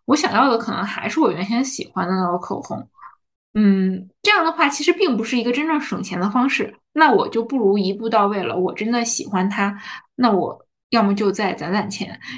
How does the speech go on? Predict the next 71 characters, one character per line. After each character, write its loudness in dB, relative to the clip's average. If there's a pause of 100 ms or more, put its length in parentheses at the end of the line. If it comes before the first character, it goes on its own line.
(100)
要 4
么 4
我 4
就， 0 (460)
就 6
忍 2
着， 0
就 2
不 4
要 6
买 4 (240)
平 -4
替， 0
不 0
然 6
的 -12
话， -6 (260)
我 -10
肯 -10
定 -8
还 -10
会 -10
再 -4
花 -4
第 -4
二 2
份 -16
钱。 -18 (420)
就 -10
是 -8
一 -6
旦 2
当 0
我 -4
拥 -4
有 -4
了 -4
我 -6
当 -6
时 -10
真 -6
正 -4
想 -10
要 -6
拥 -4
有 -2
的 -8
那 -8
个 -6
产 -8
品 -6
之 -6
后， 0
这 0
个 2
平 -4
替 -2
我 -2
就 -2
再 0
也 0
不 -16
会 -6
用 -2
了， -18
那 -4
它 -6
就 -6
是 -8
一 -4
个 2